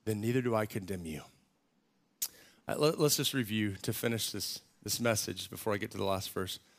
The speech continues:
So what are the three things that Jesus does? First, he draws a line in the sand. He gets down, you're being condemned, you're being accused. Jesus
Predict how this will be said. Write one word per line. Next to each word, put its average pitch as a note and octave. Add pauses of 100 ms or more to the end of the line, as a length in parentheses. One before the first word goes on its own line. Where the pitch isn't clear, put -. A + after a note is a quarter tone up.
(200)
So C#3+
what D3+
are E3
the C3+
three B2+
things B2+
that C3
Jesus A#2
does? B2 (240)
First, - (180)
he F#3+
draws A2 (240)
a B2
line A#2+ (260)
in C3+
the G#2
sand. G#2+ (140)
He F3+
gets F3+
down, D3+ (160)
you're F3
being F#3+
condemned, E3+ (160)
you're G3
being F#3
accused. F3+ (180)
Jesus C#3